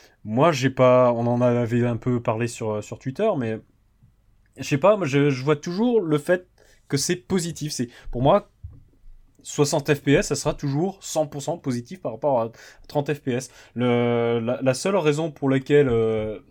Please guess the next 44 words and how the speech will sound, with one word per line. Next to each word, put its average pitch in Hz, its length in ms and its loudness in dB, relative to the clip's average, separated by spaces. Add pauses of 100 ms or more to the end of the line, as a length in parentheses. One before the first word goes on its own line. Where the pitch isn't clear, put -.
(140)
euh, 107 200 -4
je 104 100 -6
préfère 117 460 -6
du 107 100 -12
trente 113 320 -6
F - 80 -12
P 113 140 -6
S, 139 300 -4
euh, 110 140 -4
je 101 120 -10
pourrais 110 240 -4
préférer, 123 460 -4 (360)
c'est - 460 -6 (200)
pour 123 260 -4
rajouter 123 460 2
plus 123 360 -6
de 123 100 2
détails, 143 460 2
c'est - 140 -4
pour, 113 280 -2
euh, 110 380 2
c-, - 320 -18 (180)
bah, 107 180 -8
c'est - 200 -10
pour 117 120 -12
que - 80 -8
le 110 120 -6
jeu 117 180 -4
soit, 104 380 -4
soit, - 240 -12 (640)
ait 113 140 -6
plus 120 320 -6
de 120 80 0
ressources 117 400 -4
pour 107 160 0
afficher 107 420 -4
plus 95 320 -12
de 98 140 -12
choses 139 260 -2
dans 110 80 -6
une 95 160 -8
meilleure 101 300 -6
résolution. 101 680 -4
Enfin, 98 300 -8